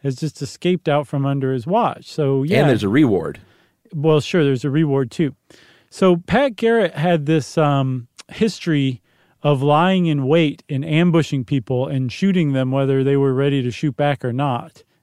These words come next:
Speaker 1: killing them very frequently. He'd done it before, and, um, he
Speaker 2: And
Speaker 1: went
Speaker 2: he'll
Speaker 1: to
Speaker 2: do it again.
Speaker 1: he went to go look for Billy the Kid.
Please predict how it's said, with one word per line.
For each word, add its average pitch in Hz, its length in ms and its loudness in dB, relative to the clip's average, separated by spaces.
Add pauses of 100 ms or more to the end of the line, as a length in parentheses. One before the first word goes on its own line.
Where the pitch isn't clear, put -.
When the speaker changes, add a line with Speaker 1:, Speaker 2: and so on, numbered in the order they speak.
(140)
Speaker 1:
killing 196 340 2
them 131 160 -2
very 135 240 0
frequently. 143 640 -6 (340)
He'd 165 220 0
done 196 200 2
it 190 100 -4
before, 151 640 2 (580)
and, 156 500 2
um, 147 520 2 (320)
he 156 120 0
Speaker 2:
And 190 80 4
Speaker 1:
went 196 120 4
Speaker 2:
he'll 143 120 2
Speaker 1:
to 139 80 0
Speaker 2:
do 196 140 4
it 214 80 2
again. 160 540 -2
Speaker 1:
he 160 180 2
went 185 240 2
to 202 80 -2
go 196 200 4
look 190 240 2
for 165 160 -2
Billy 175 300 4
the 156 140 -2
Kid. 175 480 -4